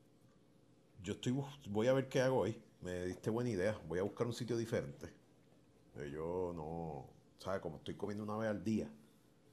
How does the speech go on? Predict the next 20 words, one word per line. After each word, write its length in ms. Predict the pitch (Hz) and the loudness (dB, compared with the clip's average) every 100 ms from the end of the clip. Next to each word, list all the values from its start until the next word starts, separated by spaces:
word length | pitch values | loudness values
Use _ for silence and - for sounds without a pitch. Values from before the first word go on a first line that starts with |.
| - - - - | -20 -20 -20 -16
y 460 | - 82 78 78 76 | -10 -8 -8 -6 -4
ayer 280 | 76 76 78 | -4 -4 -4
me 120 | 90 | -6
fui 160 | - 98 | -4 -2
bien 260 | 101 82 | 0 -2
light. 240 | 87 85 - - - - - - - - - - - - - - | -4 -6 -8 -20 -20 -20 -20 -20 -20 -20 -20 -20 -20 -20 -20 -12
Este, 920 | 82 - - - 87 78 71 60 - | -12 -14 -10 -6 -4 -4 -6 -8 -8
hoy 680 | 85 82 87 90 90 85 82 - - | -6 -4 -4 -4 -4 -6 -8 -12 -6
voy 100 | 85 | -6
a 40 | |
buscar 280 | 82 - 85 | -4 -4 -4
algo, 160 | 87 80 - - | -4 -6 -12 -12
cre-, 180 | - - - - | -12 -12 -14 -8
creo 200 | 95 92 | -6 -2
que 60 | |
voy 200 | 101 101 | 0 0
a 60 | 98 | 0
buscar 260 | 92 - 87 | -2 -4 -4
carne 380 | 80 82 82 - - - - - | -2 -2 -4 -8 -18 -20 -20 -12
hoy, 240 | - 82 | -8 -8